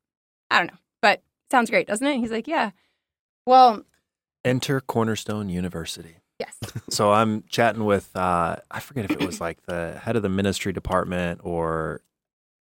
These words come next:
Speaker 2: Bible or something. So I'm talking with one of the professors there, and we're just hanging out, and he's like, "We gotta get you teaching some classes." He's like, "Look, look at your schedule. I wanna pitch this." And so he offers me some classes to teach. And I went to Crossroads, and they were like, "Do it." Like,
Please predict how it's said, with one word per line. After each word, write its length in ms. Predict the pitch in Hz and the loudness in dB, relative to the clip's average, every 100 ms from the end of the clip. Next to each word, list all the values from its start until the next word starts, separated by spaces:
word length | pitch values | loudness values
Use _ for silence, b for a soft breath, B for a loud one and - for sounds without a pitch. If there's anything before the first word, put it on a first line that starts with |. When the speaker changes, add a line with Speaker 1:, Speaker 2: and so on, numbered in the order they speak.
| - | -8
Speaker 2:
Bible 400 | 98 98 90 90 87 | -4 -4 -2 -4 -4
or 60 | 82 | -6
something. 280 | 90 82 | -8 -8
So 120 | - 143 | -2 2
I'm 60 | |
talking 280 | 151 143 113 | 4 4 4
with 120 | 95 | 4
one 120 | 92 | 4
of 40 | 90 | 2
the 60 | |
professors 500 | 85 - 90 85 92 | -2 -6 -4 -4 -4
there, 200 | 90 87 | -2 0
and 140 | 87 85 | 0 0
we're 120 | 92 | -2
just 340 | 92 85 - - | -2 -6 -8 -10
hanging 240 | 98 92 87 | -6 -2 -2
out, 280 | 85 85 | -2 -2
and 280 | - 85 85 - _ _ _ _ - | -4 -8 -8 -14 _ _ _ _ -4
he's 160 | 101 104 | -2 0
like, 200 | 90 - - - | -2 -6 -16 -10
"We 40 | |
gotta 140 | 156 110 | -6 -4
get 120 | 73 | -6
you 80 | 87 | -10
teaching 320 | - - 87 | -14 -16 -16
some 140 | - | -20
classes." 600 | - 87 90 - - - _ _ _ _ - | -10 -8 -8 -12 -16 -20 _ _ _ _ -16
He's 60 | |
like, 160 | 87 95 | -12 -4
"Look, 200 | 113 - | -4 -2
look 160 | 113 113 | -2 -2
at 20 | |
your 100 | 127 | -2
schedule. 320 | - 92 85 | -2 -4 -4
I 100 | 76 | -2
wanna 160 | 98 98 | 0 0
pitch 260 | 110 98 - | -2 -2 -2
this." 180 | 90 | -4
And 100 | 98 | -4
so 80 | - | -4
he 120 | 95 | 0
offers 300 | 110 104 98 98 | 0 0 -2 -2
me 240 | 95 92 - | -4 -4 -8
some 280 | - 92 | -6 -4
classes 440 | 87 110 120 95 - | -2 -2 0 -4 -6
to 120 | 90 | -10
teach. 380 | - 123 - - _ _ _ _ _ - | -8 -8 -8 -14 _ _ _ _ _ 0
And 80 | 113 | 6
I 40 | |
went 160 | 127 117 | 6 6
to 60 | 104 | 4
Crossroads, 480 | 104 98 - 95 90 | 4 4 4 0 0
and 80 | |
they 60 | 90 | 0
were 80 | 87 | 0
like, 240 | 85 - _ | -2 -6 _
"Do 160 | - 101 | 0 0
it." 120 | 76 | 0
Like, 200 | - 87 | -6 -8